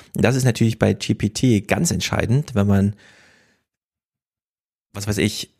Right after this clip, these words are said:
hunderte Artikel der Wikipedia zu einem Problem, also verschiedene Themen, die aber ein Problem immer wieder befassen, wie zum Beispiel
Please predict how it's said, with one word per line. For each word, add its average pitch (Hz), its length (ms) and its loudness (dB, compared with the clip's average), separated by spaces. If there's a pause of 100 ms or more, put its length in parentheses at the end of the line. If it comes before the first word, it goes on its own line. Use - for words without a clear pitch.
(120)
hunderte 139 800 2
Artikel 113 640 2
der 107 180 0
Wikipedia 120 800 0
zu - 320 -4 (100)
einem 127 380 0
Problem, 95 640 -2 (120)
also 104 160 -2
verschiedene 120 540 0
Themen, 143 260 2
die 120 100 0
aber 104 140 2
ein 120 160 0
Problem 107 380 0
immer 76 180 -4
wieder - 140 -4
befassen, 95 420 -8
wie 113 80 0
zum 110 140 -4
Beispiel 101 480 0